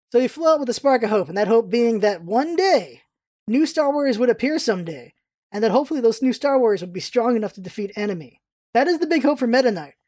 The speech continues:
that other Star Warriors are gonna show up and they'll be stronger than him so they can beat Enemy. That's it, right there.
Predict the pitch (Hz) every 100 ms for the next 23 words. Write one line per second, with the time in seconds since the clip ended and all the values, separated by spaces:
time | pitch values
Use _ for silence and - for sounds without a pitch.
0 | _ _ - 214 226 254 254 285 269 240
1 | 247 220 262 247 254 196 202 190 - 226
2 | 214 208 202 185 175 151 170 165 170 170
3 | 160 139 127 _ _ 208 208 196 156 175
4 | 180 175 190 156 -